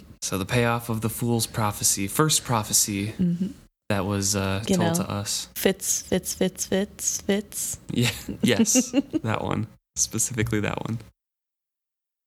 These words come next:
Speaker 1: Uh, and speaking of the Fool, the first introduction to this chapter is all about rumors of his origin.
Speaker 2: Yes,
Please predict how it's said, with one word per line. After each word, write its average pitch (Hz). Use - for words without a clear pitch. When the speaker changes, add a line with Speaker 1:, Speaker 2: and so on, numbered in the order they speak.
Speaker 1:
Uh, 117
and 113
speaking 180
of 135
the 123
Fool, 196
the 123
first -
introduction 107
to -
this 101
chapter 101
is 110
all 123
about 127
rumors 120
of 107
his 113
origin. 131
Speaker 2:
Yes, -